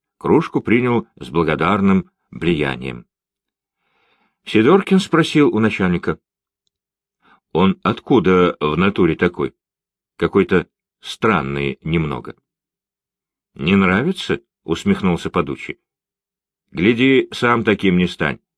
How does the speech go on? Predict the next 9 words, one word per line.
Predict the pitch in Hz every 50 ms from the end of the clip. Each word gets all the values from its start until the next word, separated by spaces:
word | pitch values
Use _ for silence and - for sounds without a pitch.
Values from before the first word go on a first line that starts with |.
| _ _ _ _ _ _ _ _ _ _ _ _ _ _ _ _
Вообще | - 78 85 - - 147 151
случай | - - 151 165 165 - - 156
поучительный. | - - 151 147 147 - 170 160 - - 147 139 - - - _ _ _ _ _ _ _ _ _ _ -
Из | - 90 98 117
него | 156 160
хотели | - - 156 143 - 165 151 147 147 135 - - _ _
полевого | - 143 127 127 131 143 139 131 131
командира | 131 - 135 127 135 147 151 165 110 90 85
сделать, | 65 73 80 76 73 69 -